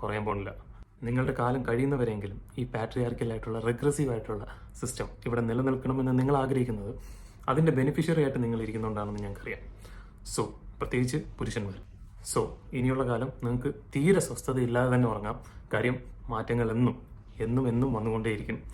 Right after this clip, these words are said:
നിങ്ങൾക്കതിനെ തടയാനോ തടുക്കാനോ പറ്റാത്തത് ചരിത്രമാണ്. അത്തരം മാറ്റങ്ങൾക്ക് വേണ്ടി പ്രവർത്തിക്കാൻ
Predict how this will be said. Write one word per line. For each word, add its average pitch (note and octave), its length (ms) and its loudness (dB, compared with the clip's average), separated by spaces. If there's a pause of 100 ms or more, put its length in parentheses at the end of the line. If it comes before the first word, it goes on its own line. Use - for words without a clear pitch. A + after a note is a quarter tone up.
(220)
നിങ്ങൾക്കതിനെ A2+ 560 -2 (560)
തടയാനോ C3 480 4
തടുക്കാനോ A#2+ 460 2 (280)
പറ്റാത്തത് B2+ 520 0 (340)
ചരിത്രമാണ്. G#2+ 480 -4 (420)
അത്തരം B2 300 0
മാറ്റങ്ങൾക്ക് A#2+ 440 0
വേണ്ടി A#2 200 0
പ്രവർത്തിക്കാൻ A#2 540 -2